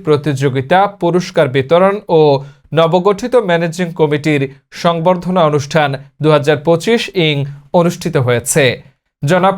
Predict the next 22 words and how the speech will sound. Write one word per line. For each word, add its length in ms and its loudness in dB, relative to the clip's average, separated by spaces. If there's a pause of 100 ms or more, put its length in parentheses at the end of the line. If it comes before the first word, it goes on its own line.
কাউসার 420 2 (140)
আহমেদের 480 0
সভাপতিত্বে 680 0 (180)
অনুষ্ঠানে 400 0 (380)
প্রধান 340 2 (180)
অতিথি 360 -4
হিসেবে 280 0 (180)
উপস্থিত 440 -2
ছিলেন 280 2 (440)
জনাব 340 2
মোহাম্মদ 380 2 (240)
সোলাইমান 440 2 (140)
আলম, 240 2 (400)
প্রধান 280 2 (100)
উপদেষ্টা, 480 0 (120)
কালীগঞ্জ 440 0 (140)
পৌর 200 4 (280)
ও 20 6 (520)
উপজেলা 520 0
বিএনপি। 400 -2 (600)
অনুষ্ঠানের 560 2
শুরুতে 300 0